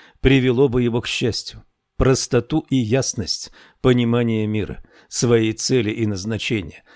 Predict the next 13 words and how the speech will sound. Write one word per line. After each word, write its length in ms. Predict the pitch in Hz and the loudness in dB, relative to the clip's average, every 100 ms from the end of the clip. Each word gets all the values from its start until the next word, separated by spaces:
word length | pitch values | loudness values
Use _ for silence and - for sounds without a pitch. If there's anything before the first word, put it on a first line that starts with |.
| - | -14
своего 540 | - 123 120 120 117 | -4 2 4 4 2
места 440 | 113 110 120 - 107 | 2 -2 -4 -4 -6
в 120 | 98 | -4
нём. 260 | 92 73 - _ _ _ | -6 -8 -16 _ _ _
Если 480 | 113 120 156 - 113 | -2 2 2 0 -2
б 80 | 92 | -2
нам 320 | 104 95 67 _ | -2 -4 -8 _
всем – 460 | - - 110 80 64 _ _ - _ | -14 -6 -6 -6 -10 _ _ -20 _
грозила 600 | - 113 127 104 127 135 123 | -2 2 2 2 0 0 0
опасность 760 | - 107 95 - 117 - - - | -2 -4 -4 -6 -8 -10 -14 -14
быть 300 | 107 120 135 | -2 0 0
навсегда 600 | 120 117 - 117 110 120 - - _ | -2 -2 -4 -4 -2 -2 -4 -14 _
уничтоженными, 1000 | 135 139 135 - - 127 120 113 120 123 | 2 2 2 0 0 2 2 0 -2 -4